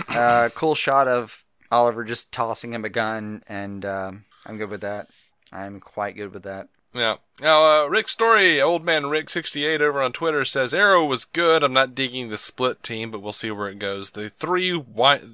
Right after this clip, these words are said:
Speaker 2: uh, the three whining <laughs> about being tracked is getting old. Get over it already,
Speaker 1: I agree.
Speaker 2: you whiny bitches. Love that the showrunners <laughs> haven't totally forgotten Huntress.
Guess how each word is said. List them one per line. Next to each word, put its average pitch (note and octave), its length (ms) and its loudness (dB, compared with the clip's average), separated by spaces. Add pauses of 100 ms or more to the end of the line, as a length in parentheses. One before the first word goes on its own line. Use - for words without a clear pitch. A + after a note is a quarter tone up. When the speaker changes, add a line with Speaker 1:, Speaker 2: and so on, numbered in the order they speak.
(140)
Speaker 2:
uh, B2+ 220 6
the A2+ 120 -2
three E3+ 220 0
whining D3 420 4
<laughs> - 0 -
about C#3 280 4
being C3 180 -4
tracked A#2 340 2
is A2 100 -6
getting G#2 240 -6
old. F#2 300 -6 (960)
Get G3 140 4
over F#3+ 220 6
it F3+ 40 8
already, E3 320 6
Speaker 1:
I D#3 40 0
agree. D3+ 80 -2
Speaker 2:
you C#3+ 40 -2
whiny A#2 300 4
bitches. A2 500 -2 (420)
Love C#3 260 4
that D3+ 100 4
the C#3 80 -2
showrunners C#3 480 6
<laughs> - 20 -2
haven't D#3+ 280 4
totally E3+ 280 4
forgotten C#3+ 300 4
Huntress. E3+ 640 2